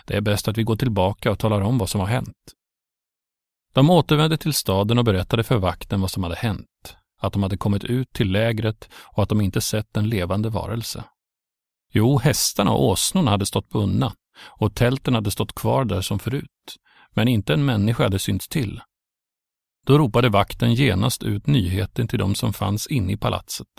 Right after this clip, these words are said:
och kungen steg hastigt upp och sa till sina officerare, "Jag förstår nog vad som har hänt. De vet att vi svälter, och nu har de lämnat lägret och gömmer sig någonstans i närheten för att vi ska låta oss luras ut dit.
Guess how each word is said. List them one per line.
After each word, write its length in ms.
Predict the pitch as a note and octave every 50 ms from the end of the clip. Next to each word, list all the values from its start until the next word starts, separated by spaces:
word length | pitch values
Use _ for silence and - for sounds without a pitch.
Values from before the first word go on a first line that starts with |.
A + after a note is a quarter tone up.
| - _ _ _ _
och 400 | - - - - _ - A2+ F#2+
kungen 360 | - - A2+ A2+ A#2 B2+ C3 A#2+
steg 260 | - - G2 G#2 -
hastigt 460 | - C#3 - - - - - - -
upp 220 | G2+ G#2 - -
och 60 | - -
sa 200 | - G2 F#2 F2+
till 140 | - G#2+
sina 200 | - - G#2 G2+
officerare, 640 | G#2+ G#2+ - - A2+ - - - - - - A2+ G#2 - - _ _ _ _ _ _ _ _ _ _ _ _ _ _
"Jag 100 | - F#2+
förstår 400 | - A2 - - - G#2+ A2 B2
nog 180 | B2 G2 G2+ G2+
vad 100 | G2+ -
som 120 | - A2
har 60 | G2+
hänt. 520 | - - - - - _ _ _ - - - _ _ _ _ _ _ _ _ _
De 140 | - G#2+ G#2
vet 240 | G2 G2 G2 - -
att 140 | C#3+ - -
vi 40 | C3+
svälter, 560 | - - G2+ G#2 A#2+ - - - F#2 - - _
och 360 | - - - - - - G#2 G2+
nu 80 | F#2+
har 80 | G2 A2
de 140 | B2+ C#3 D3
lämnat 440 | D#3 C3+ G2 F#2 G#2 A#2+ A#2+ -
lägret 480 | G#2 F#2+ F#2 G2 A2+ A#2+ B2+ A#2 - -
och 60 | G#2+
gömmer 280 | F#2+ G2+ G#2 A#2+ C#3 C3
sig 140 | - A2+ G#2+
någonstans 460 | G2+ G#2 G2 - - G#2+ G2+ - -
i 40 | G#2+
närheten 640 | G#2+ G2 F2+ E2+ - C3 C3+ - - - - - - - - -
för 80 | - -
att 160 | F#2+ - -
vi 60 | G#2
ska 140 | G2+ - -
låta 200 | B2+ A#2+ G2 -
oss 140 | - - -
luras 360 | B2 A2 F#2 F#2 E2+ - -
ut 220 | - - A2+ - -
dit. 400 | - G#2+ - _ _ - -